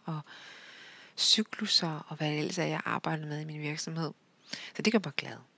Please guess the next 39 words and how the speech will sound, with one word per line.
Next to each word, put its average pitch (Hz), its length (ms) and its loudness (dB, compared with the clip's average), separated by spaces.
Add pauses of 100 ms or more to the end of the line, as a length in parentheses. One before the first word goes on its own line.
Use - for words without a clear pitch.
(560)
Jeg 147 60 4
er 143 40 8
glad 143 300 4
for, 170 400 2
at, 147 180 -2 (140)
øh, 135 140 -6 (120)
at - 100 -6 (180)
jeg 160 80 2
har - 380 4
den 156 140 2
her 165 160 -2 (140)
dag. 147 320 2 (280)
Jeg 160 80 -2
føler 147 240 0
mig 147 100 0
enormt 147 360 -4 (320)
heldig, 185 580 4 (920)
øh, 143 280 2 (140)
og, 143 400 4
øh, 127 140 -6 (100)
privilegeret, 196 720 2
at 160 140 -4
jeg 156 120 0
kan 170 160 0
arbejde 147 380 0
hjemmefra 156 580 -2
sådan - 180 -4
en 151 60 -8
dag 156 260 0
og 160 60 -4 (280)
virkelig 185 340 0
give 139 140 -6
mig 143 100 -6
selv - 240 0
lov 139 180 -4
til - 140 0
at 156 120 -2 (140)
mærke 139 340 0
ind. 165 280 -6